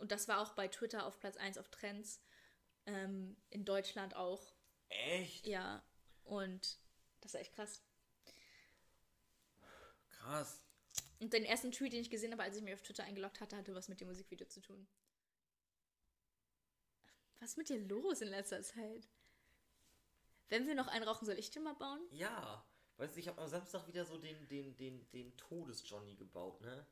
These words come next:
Speaker 1: Ja.
Speaker 2: Der war einfach nur so todes-, todest-lit.
Speaker 1: Ja.
Speaker 2: Und seitdem?
Speaker 1: Ich glaub, ich versuch gleich mal einen.
Speaker 2: Du, du machst einfach den nächsten.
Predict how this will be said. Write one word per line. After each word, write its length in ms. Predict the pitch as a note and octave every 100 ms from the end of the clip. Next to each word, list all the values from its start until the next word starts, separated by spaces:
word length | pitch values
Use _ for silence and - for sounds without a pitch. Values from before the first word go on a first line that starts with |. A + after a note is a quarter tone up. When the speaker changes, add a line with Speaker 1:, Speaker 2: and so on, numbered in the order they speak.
| - - - -
Speaker 1:
Ja. 220 | - - - -
Speaker 2:
Der 120 | A2
war 80 | G#2+
einfach 280 | - C#3 A2+
nur 140 | B2+ B2
so 180 | A#2 A2+ _ _ _ _ -
todes-, 600 | - C#3+ D3+ C#3+ C#3 C3 - - - -
todest-lit. 1700 | - D#3 E3+ D#3 D3 - - - - _ _ - - A2+ B2 D#3 - - - - - - - _ _ _ - _ _ _ _
Speaker 1:
Ja. 220 | - D3 G#2+ - - - -
Speaker 2:
Und 120 | A#2+ A2+
seitdem? 640 | C#3 - - B2+ D#3+ G3+ A3 A3+ - _ _ - - - - - - - - _ - -
Speaker 1:
Ich 120 | -
glaub, 240 | A3+ A#3 - -
ich 360 | - - - -
versuch 260 | - G#3 G#3+
gleich 220 | G3 F#3+
mal 100 | F#3+
einen. 260 | - F#3 G3+ - _ _ _ _ - - _ _ _ -
Speaker 2:
Du, 120 | A#2+
du 80 | C3
machst 180 | D3 F3
einfach 220 | F3 E3+ E3+
den 140 | E3
nächsten. 380 | G3+ - - -